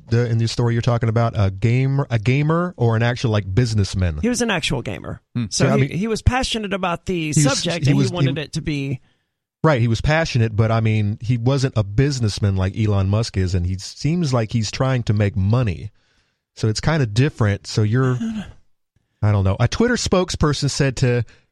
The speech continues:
Speaker 1: Yahoo Finance in an email, "The intention of the company is to close the transaction at fifty-four twenty per share," and I've always loved that, five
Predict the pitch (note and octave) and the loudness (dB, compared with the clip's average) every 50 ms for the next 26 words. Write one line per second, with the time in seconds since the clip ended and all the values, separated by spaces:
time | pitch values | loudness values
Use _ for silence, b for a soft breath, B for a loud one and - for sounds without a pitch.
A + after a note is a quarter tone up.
0 | _ - B2+ C3+ B2+ A#2+ A#2 A#2+ G#2+ - - C#3 C3 C#3 C#3+ A#2+ F#2 E2+ F2 G2+ | _ -2 0 2 2 2 2 0 0 -2 -2 -2 0 0 0 0 0 -2 -4 -6
1 | - - - - - - - _ _ _ _ B2+ A#2 G#2+ G#2+ A2 B2+ E3 G3+ D3+ | -6 -8 -8 -8 -8 -10 -14 _ _ _ _ 0 0 2 2 2 0 0 0 0
2 | G#2 F2 D#2+ D#2+ G2+ C3 - _ _ _ _ _ _ A2+ A#2+ C#3 D3 C#3+ - - | 0 0 0 -2 -4 -4 -6 _ _ _ _ _ _ 2 2 2 2 0 0 0
3 | G#3 A3+ A3 - G3 G3 F3+ F3+ - - E3 D#3 E3+ D#3+ D#3 C#3+ C#3 - - D3 | -2 -2 -2 -2 -2 -2 -2 0 0 0 0 0 0 0 0 -2 -2 -2 -2 -4
4 | - - - D#3+ D#3 D#3+ E3 D#3+ C#3+ D#3 D#3 - - E3 D#3+ D#3+ D3+ C3+ B2+ A#2+ | -4 -2 -2 0 2 2 0 0 0 -2 -2 -2 -2 -2 0 0 0 0 0 0
5 | A#2+ - - C3 A2+ G#2+ A#2 B2 - - B2 A2+ - - C3+ B2 - - A2 A2 | -2 -2 -2 -2 0 0 -2 -2 0 -2 -2 -2 0 -2 -4 -2 0 0 0 0
6 | A2 - - - G3 F3 B2 A#2 A#2 - - B2 A#2+ A2+ - - D#3+ D#3 C3+ A#2 | 0 0 0 0 0 0 0 0 -2 -2 0 0 0 0 -2 -2 0 0 2 2
7 | A2+ G#2 G2 G2+ G2+ G2 G#2 G2 G2 F#2+ F2+ G2+ G2 F#2+ F2+ E2 F2 E2+ E2+ - | 0 0 0 0 -2 -2 -2 -2 -2 -2 -2 0 -2 -2 0 0 -2 -2 -2 -2
8 | - G2+ F#2+ G2+ G2+ F#2+ F2+ F#2 - | -2 0 0 2 2 0 -2 -4 -10